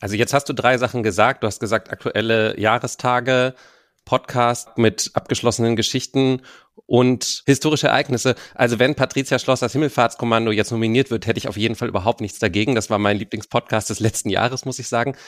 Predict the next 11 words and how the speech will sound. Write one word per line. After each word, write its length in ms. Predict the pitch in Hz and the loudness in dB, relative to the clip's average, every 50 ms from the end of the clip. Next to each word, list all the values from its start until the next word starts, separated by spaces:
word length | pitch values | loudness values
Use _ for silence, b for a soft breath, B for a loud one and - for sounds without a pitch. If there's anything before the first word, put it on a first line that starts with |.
| B B B B | B B B B
Aber 320 | B 120 113 123 117 - 113 | B 4 4 4 4 4 2
wie 80 | 139 | 0
verhindert 460 | 131 139 120 110 139 147 170 170 - | 2 2 2 2 2 2 0 0 0
man 160 | - 160 160 156 | -2 0 2 2
dann, 180 | 147 143 147 | 2 2 0
dass 140 | 139 131 - | -2 -4 -4
es 120 | 123 - | -4 -2
dann 180 | - 120 120 123 | 0 0 0 0
so 60 | 113 | -2
ein 80 | 117 107 | -4 -2
Podcastpreis 1160 | - 131 - - - 147 143 147 143 - - - - - 123 123 139 147 143 - - - - | -2 -4 -4 -4 -6 -4 -2 -2 -4 -4 -10 -12 -4 0 2 2 2 2 0 -4 -8 -12 -14